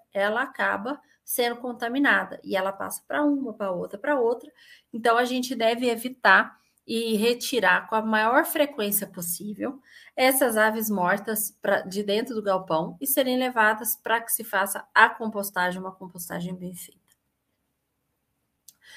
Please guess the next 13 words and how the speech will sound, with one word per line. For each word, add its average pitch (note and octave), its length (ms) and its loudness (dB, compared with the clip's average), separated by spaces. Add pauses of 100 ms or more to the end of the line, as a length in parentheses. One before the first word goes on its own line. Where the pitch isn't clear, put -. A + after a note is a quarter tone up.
(480)
Quando D#4 200 8
a D4+ 60 12
gente C#4+ 220 6
pensa A#3 300 2
em A3 40 -2
galpões G3 380 2
de F3 80 -14
produção, F3+ 720 -4 (1120)
tudo C#4 400 2
o B3+ 80 0
que B3+ 100 -2
eu A3 100 0
falei F#3+ 580 -2